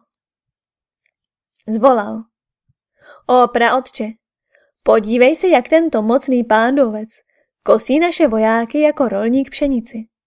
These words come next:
Jak to můžeš dovolit? Jen kvůli tobě Karna odložil zbraně. Výsledkem toho, jak se zdá, bude, že nás Arjuna všechny zničí. Jednej rychle a chraň nás, ó synu Gangy.“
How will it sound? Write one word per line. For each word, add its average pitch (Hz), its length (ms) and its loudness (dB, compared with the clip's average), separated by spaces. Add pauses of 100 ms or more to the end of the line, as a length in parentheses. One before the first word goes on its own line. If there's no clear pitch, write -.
(640)
Jak 208 280 2
to 247 120 2
můžeš 277 340 0
dovolit? 247 440 2 (1000)
Jen 226 280 2
kvůli 233 400 4
tobě 240 380 -2
Karna 214 480 -2
odložil 254 420 0
zbraně. 233 440 -4 (1120)
Výsledkem 269 800 2
toho, 247 300 0
jak 214 220 -4
se 214 120 -6
zdá, 220 280 -4 (560)
bude, 214 360 2
že 269 100 0
nás 339 340 -2
Arjuna 214 400 0
všechny 302 360 -2
zničí. 277 520 -6 (1040)
Jednej 233 560 4
rychle 254 380 -6
a - 140 -6
chraň 254 400 0
nás, 220 380 -8
ó 208 160 -2
synu 226 380 -4
Gangy.“ 233 540 -4